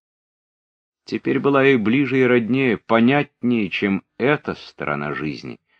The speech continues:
в которой все было или пустота и разрушение, или страдания и оскорбления. Она смотрела туда, где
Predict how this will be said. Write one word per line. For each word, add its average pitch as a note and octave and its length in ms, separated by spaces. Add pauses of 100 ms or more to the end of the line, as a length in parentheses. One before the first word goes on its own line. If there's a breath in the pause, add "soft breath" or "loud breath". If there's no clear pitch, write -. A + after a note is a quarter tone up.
(240)
в - 80
которой C3 420
все - 300
было C2+ 200
или D2 320 (140)
пустота F2 640
и E2 40
разрушение, F#2 840 (720)
или G2 180
страдания D#2 880
и C#2+ 40
оскорбления. B1 920 (1800)
Она D2 220
смотрела D2 580
туда, D2+ 380
где C2+ 560